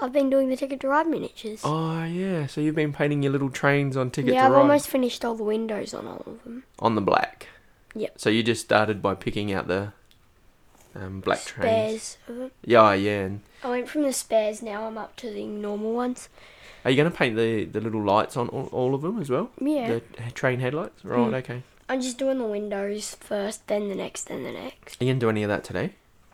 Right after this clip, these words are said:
Speaker 1: Probably.
Speaker 2: Oh, I think we're meant to go out later and play some games.
Speaker 1: All right.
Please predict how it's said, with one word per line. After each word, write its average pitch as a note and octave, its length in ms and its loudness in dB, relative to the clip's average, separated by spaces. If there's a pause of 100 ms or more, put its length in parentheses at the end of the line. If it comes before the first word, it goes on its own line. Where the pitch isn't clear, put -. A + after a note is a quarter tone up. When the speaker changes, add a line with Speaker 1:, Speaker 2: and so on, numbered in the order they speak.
(440)
Speaker 1:
Probably. A#3+ 580 -4 (300)
Speaker 2:
Oh, A2 100 -8
I A#2 40 -8
think C3+ 220 -2
we're A2 80 0
meant A2 180 -2
to F#2+ 80 -10
go F#2+ 160 2
out G2 180 2
later G2+ 340 -2
and G2+ 280 -10
play G#2+ 180 -4
some G2 180 -8
games. G#2 540 -4 (640)
Speaker 1:
All A#3+ 60 -6
right. C#4 380 -6